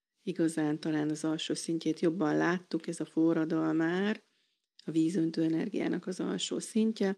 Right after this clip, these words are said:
de természetesen azért megjelent úgy, hogy a digitalizáció is nagyon erősödött, hiszen az is vízöntő energia, és hát megjelent úgy is, hogy nagyon sok határt felrobbantott,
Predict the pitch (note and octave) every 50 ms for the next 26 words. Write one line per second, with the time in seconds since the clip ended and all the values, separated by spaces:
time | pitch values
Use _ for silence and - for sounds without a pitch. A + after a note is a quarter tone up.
0 | _ _ _ _ _ _ _ _ - E3 F3 F3 - G3+ F3+ E3 D#3+ E3 - -
1 | - - E3 - - E3 E3 D#3+ D#3 E3 D#3+ D#3+ - E3+ E3 D#3 D3+ D#3 D3+ D3+
2 | D3+ D3+ D3+ D3+ - D3+ D#3 D#3+ D#3 - - - D#3 D3+ D3+ D3+ D3+ D3+ D3+ D3+
3 | D3+ D3+ D3+ D3+ - E3+ F3 E3+ E3 D#3+ - D#3+ E3+ E3+ D#3 D#3 D#3+ D#3+ D#3 D#3+
4 | E3 - - - F3 D#3+ D#3 D#3 D#3+ D#3+ - - E3 F3 F3+ F3 F3+ F3 - -
5 | - - - - - - - - - G3 - - D#3 - F3+ F#3 F3+ - - F3+
6 | F3 E3+ F3+ G3 E3 E3 E3+ - F#3+ E3 D#3+ D#3+ D#3+ D#3+ F#3 F#3 E3 D#3 D#3+ D#3+
7 | E3 E3 - - _ _ _ _ _ _ _ _ _ _ _ _ _ _ _ _
8 | - E3+ - - G3+ F3+ - G3 F#3+ F3 D#3+ D#3+ D#3 D#3 D#3 D#3 - E3+ D#3+ D#3
9 | D#3 - F3 G3+ A3 G#3 - - F3 E3 E3+ E3+ E3 D#3+ D#3+ D#3+ - - D#3+ -
10 | - - D#3+ D#3 - D#3+ D3 D3 D3 D3 D3+ D3 - - - E3 D#3+ D#3+ D#3 D3+
11 | D#3 D3+ D3 E3+ - F#3 D3 D3 D3+ D#3+ - - A#3+ D4 - - _ - -